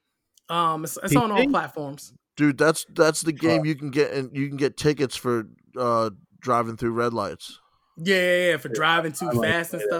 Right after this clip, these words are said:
Speaker 1: stuff. Like, the
Speaker 3: Mm-hmm.
Speaker 1: cops will, like, like, be on
Speaker 2: Might
Speaker 1: your
Speaker 2: have to
Speaker 1: top
Speaker 2: throw
Speaker 1: and stuff.
Speaker 2: that on the list.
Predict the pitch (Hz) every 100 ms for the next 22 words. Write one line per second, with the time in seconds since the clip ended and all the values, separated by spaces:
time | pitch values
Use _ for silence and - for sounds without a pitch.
0 | 170 _ - - - 131 123 143 151 -
1 | 143 143 127 127 _ _ _ _ _ _
2 | - 143 127 156 160 139 123 123 160 143
3 | 143 135 131 131 131 127 120 120 147 147
4 | - - -